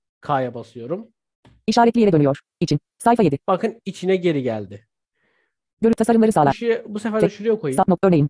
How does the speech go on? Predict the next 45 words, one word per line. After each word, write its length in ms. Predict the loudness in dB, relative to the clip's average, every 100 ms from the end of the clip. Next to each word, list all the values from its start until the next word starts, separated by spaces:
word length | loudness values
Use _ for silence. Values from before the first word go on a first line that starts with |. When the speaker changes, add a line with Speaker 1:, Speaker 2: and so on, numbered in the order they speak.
| -2
Speaker 1:
Örneğine 420 | -2 0 0 0
koyayım 280 | -2 -8 -12
mesela. 540 | -14 -16 -12 -10 -10 _ _ _ -4
Speaker 2:
İşaretlenen 400 | 0 2 4 4
yer. 220 | 2 0 _ _ -2
Speaker 1:
Geldim. 220 | 0 0
Speaker 2:
Geldim. 140 | -2 -2
Sayfa 240 | 0 0
kırk 120 | 0 0
beş. 180 | -2
Speaker 1:
Şöyle 220 | -4 -2 -2
Speaker 2:
Al. 140 | -2
Speaker 1:
giriye 320 | -8 -8 -8
Speaker 2:
Sa-, 60 | -2
Speaker 1:
doğru. 80 | -2
Speaker 2:
sa-, 180 | 0
sa-, 160 | -4 0
sayfa 220 | 0 0
kırk 120 | 0
bir. 160 | -2 -4 -4
Bak. 80 | -2
Speaker 1:
Kırk 100 | 0
bir 140 | -2
derken 400 | -4 -10 -14 -14
basayım. 400 | -10 -10 -10 -12 -14
Kontrol, 520 | -12 -12 -8 -8 -8 -10
e, 160 | -6 -6
Windows 360 | -6 -10 -10 -10
Alt 200 | -12 -8
K. 300 | -6 -6 -6 -4
Speaker 2:
İşaretli 340 | 2 2 4
yere 120 | 2
dönüyor. 280 | 2 0 0 -8 _
Örneğin. 260 | 0 2 0 _ -4
Sayfa 240 | 0 2
yedi. 180 | 2 2
Örneğin. 160 | 2 2
Speaker 1:
Bakın 340 | 0 -4 -6
buraya 320 | -6 -6 -8 -12
hızlı 260 | -12 -12
bir 60 | -12
şekilde 540 | -14 -14 -6 -4 -4 _ _ _ _ -12
gelmiş 380 | -4 -2 -2 -10
oluyoruz 380 | -10 -8 -8 -10
arkadaşlar. 560 | -14 -16 -20 -20 -20